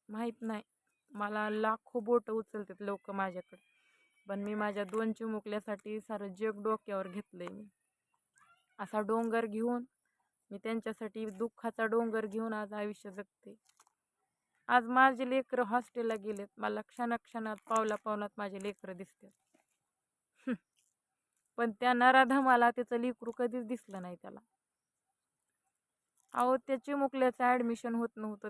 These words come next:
तेव्हा मी त्याला डॉक्युमेंट्स मागितले. त्यांनी त्या लेकराचं ॲडमिशन नाही व्हावं म्हणून डॉक्युमेंट्स सध्या दिले नाही. कुठं ठेवलंय त्याने हृदय? असे,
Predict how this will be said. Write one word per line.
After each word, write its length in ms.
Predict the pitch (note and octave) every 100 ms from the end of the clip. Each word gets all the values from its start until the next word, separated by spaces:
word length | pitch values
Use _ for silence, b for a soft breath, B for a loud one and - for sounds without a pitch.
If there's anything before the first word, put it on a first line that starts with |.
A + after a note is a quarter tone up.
| -
तेव्हा 200 | G#3+ G#3
मी 140 | G#3 G3+
त्याला 160 | G#3+ G#3
डॉक्युमेंट्स 540 | A3+ A#3+ - C#4 C4+ -
मागितले. 520 | A#3+ G#3+ G3+ G3+ F#3+ G3 _ _ _ _ _ -
त्यांनी 240 | A3 A3+
त्या 160 | A3+ A3+
लेकराचं 520 | A3+ A3+ A3+ A3+ A3+
ॲडमिशन 460 | A3 A3 A3 A#3 G#3+
नाही 280 | G#3 A#3+
व्हावं 360 | C4+ A#3+ G3+ F#3+
म्हणून 260 | G3 G#3 G#3
डॉक्युमेंट्स 560 | G#3+ G#3+ A3 G#3+ G#3+
सध्या 200 | G#3+ G3+
दिले 240 | G3 F#3 G3
नाही. 140 | F#3+ _ _ _ _ _ _ _ _ _ _ _ _ _ _ _ _ _ _ _ _ _ _ _ _ _ _ _
कुठं 220 | A#3 A#3+
ठेवलंय 360 | A#3 B3 A3+ G3
त्याने 260 | G3 F#3+
हृदय? 300 | F#3 F#3 G#3 F#3+ _ _ _ _ _ _ _ _ _ _ _ _ _ _ _ _ _
असे, 600 | - A3 B3 B3 B3+ B3+